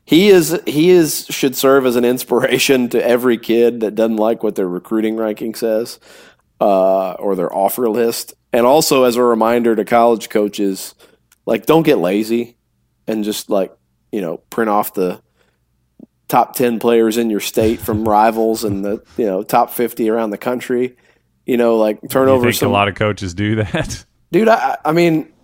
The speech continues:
Speaker 2: Do
Speaker 1: I'm
Speaker 2: you
Speaker 1: not
Speaker 2: know
Speaker 1: saying
Speaker 2: that?
Speaker 1: a lot. There, there are, yes, there, there have been coaches that have admitted it. Like,
Speaker 2: Oh my
Speaker 1: you know,
Speaker 2: God.
Speaker 1: getting, getting lazy. And it, look, it's hard. You have to expend a lot of money and a lot of time and travel. It's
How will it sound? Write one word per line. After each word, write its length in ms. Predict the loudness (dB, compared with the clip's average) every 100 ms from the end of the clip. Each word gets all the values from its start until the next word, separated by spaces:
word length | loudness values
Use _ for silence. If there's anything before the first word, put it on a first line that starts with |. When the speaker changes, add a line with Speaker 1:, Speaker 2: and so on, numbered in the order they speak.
| -20
Speaker 2:
Do 280 | -14 -2
Speaker 1:
I'm 60 | 0
Speaker 2:
you 20 |
Speaker 1:
not 140 | 2 2
Speaker 2:
know 40 |
Speaker 1:
saying 120 | 4
Speaker 2:
that? 160 | 4 4
Speaker 1:
a 20 |
lot. 400 | 4 4 2 0
There, 320 | 2 2 0 -2
there 220 | 0 2
are, 300 | 4 4 2
yes, 520 | 2 2 2 -4 -10
there, 260 | -2 0 0
there 220 | 2 2
have 100 | 2
been 180 | 0 0
coaches 520 | 0 0 0 -2 0
that 100 | 0
have 140 | 0 0
admitted 480 | -2 0 0 0
it. 200 | -4 -12
Like, 360 | -10 -8 -10 -16 -14
Speaker 2:
Oh 280 | -10 -10 -10
my 360 | -8 -6 -4
Speaker 1:
you 100 | -2
know, 140 | 2 2
Speaker 2:
God. 80 | 2
Speaker 1:
getting, 280 | 0 0
getting 320 | 0 -2 0 2
lazy. 500 | 4 4 2 0 0
And 180 | -2 -6
it, 320 | -8 -6 -4
look, 240 | 0 0 0
it's 100 | -4
hard. 380 | -2 0 0 -2
You 80 |
have 100 | -4 0
to 80 | -2
expend 340 | -2 -2 0
a 60 | 0
lot 200 | 0 0
of 80 |
money 440 | 0 0 0 -4 -6
and 120 | -6
a 40 | -2
lot 540 | 0 2 4 4 2
of 100 | -2
time 640 | -4 -2 -2 -2 -4 -6 -10 _ _ -10
and 160 | -10
travel. 840 | -8 -4 0 2 0 0 0 -2 -8 _ _ _ _ _ _ _
It's 340 | 0 0 -8